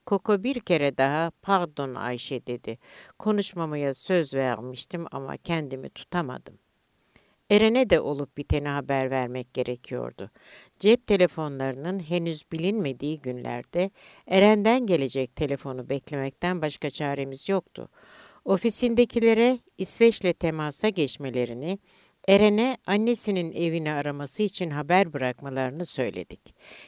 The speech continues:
Nihayet dördüncü gün aradı Eren. Annesine bir şey olduğunu zannettiği için telaştaydı. Ertesi gün dönüyordu zaten.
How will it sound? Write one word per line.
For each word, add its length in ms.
Nihayet 640
dördüncü 500
gün 260
aradı 440
Eren. 420
Annesine 640
bir 120
şey 240
olduğunu 420
zannettiği 680
için 280
telaştaydı. 840
Ertesi 560
gün 300
dönüyordu 560
zaten. 480